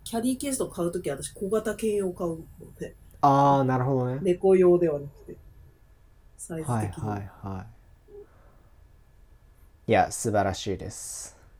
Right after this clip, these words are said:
Speaker 1: はい。
Speaker 2: いいね。なんかその、その子が家に来てから変わったこととかなんかある？ワコの中で。
Speaker 1: うーん。いや、帰って、まあ、顔見た瞬間に、その日のす-、嫌だったことは全てゼロになるよね。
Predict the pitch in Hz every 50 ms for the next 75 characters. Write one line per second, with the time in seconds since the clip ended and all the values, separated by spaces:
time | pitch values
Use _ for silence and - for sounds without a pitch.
0 | - _ - _ - 175 170 170 165 156 151 123 92 87 92 120 190 - - 156
1 | - 139 131 135 131 131 127 127 - - - - - - - - - 196 233 262
2 | 262 262 202 151 123 123 131 165 165 127 113 - - 127 - 107 92 92 - -
3 | 120 117 123 127 - - 117 - - - - - - 87 101 101 - 85 80 -
4 | - - - - - _ - _ - _ _ - - - _ - _ _ - _
5 | _ - - - _ - - - _ - - _ _ _ - 117 113 - - 104
6 | 95 87 85 92 - - - 220 226 226 233 233 226 226 220 220 220 214 214 208
7 | 208 202 196 196 196 190 185 180 - 226 240 220 - - - 403 494 494 466 -
8 | - _ - _ _ - - - - 208 214 208 202 190 180 165 151 143 - _
9 | _ _ - _ _ _ _ _ _ - - - 226 214 202 185 165 151 135 -
10 | - _ - - - _ - - 233 254 285 294 311 285 - 247 247 - - 208
11 | 208 202 - 214 208 202 208 208 220 233 233 220 185 165 - - 196 208 220 214
12 | 240 214 196 196 - - - - - 190 196 202 202 185 180 - - 156 147 143
13 | 147 143 143 - - 151 143 - - 120 113 123 120 - 147 139 123 117 - -
14 | - -